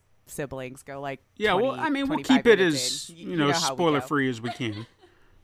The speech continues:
Speaker 1: But that was kind of what's interesting to me and made it a little bit more believable was because the fact that he wasn't just so forward-facing in the world
Speaker 2: Mm-hmm.
Speaker 1: and this staple,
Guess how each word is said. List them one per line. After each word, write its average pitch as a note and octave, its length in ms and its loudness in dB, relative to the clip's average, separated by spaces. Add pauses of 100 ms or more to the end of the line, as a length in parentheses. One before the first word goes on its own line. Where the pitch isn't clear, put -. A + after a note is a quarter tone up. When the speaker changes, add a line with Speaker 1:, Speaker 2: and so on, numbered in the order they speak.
(640)
Speaker 1:
But D#4 520 -8
that D4+ 200 -6
was G#4 140 -10
kind C4 240 -12
of A#3 80 -18
what's A3+ 260 -12
interesting C4 500 -14
to - 140 -18
me G3+ 540 -12
and G#3 160 -6
made G#3+ 160 -8
it F3+ 60 -12
a F#3+ 60 -10
little F#3+ 200 -12
bit F3+ 160 -12
more E3 180 -14
believable D#3+ 840 -10
was F#3+ 180 -12
because F#3 360 -14
the F#3+ 80 -14
fact F3+ 240 -10
that E3+ 100 -16
he F3+ 140 -16
wasn't D#3+ 360 -12
just G3+ 200 -14
so G3+ 120 -10
forward-facing F3 840 -10
in G3 80 -12
the G3+ 80 -10
world C4 480 -8
Speaker 2:
Mm-hmm. C4 260 -2
Speaker 1:
and F3 160 -2
this G3 140 -8
staple, C#4 680 -8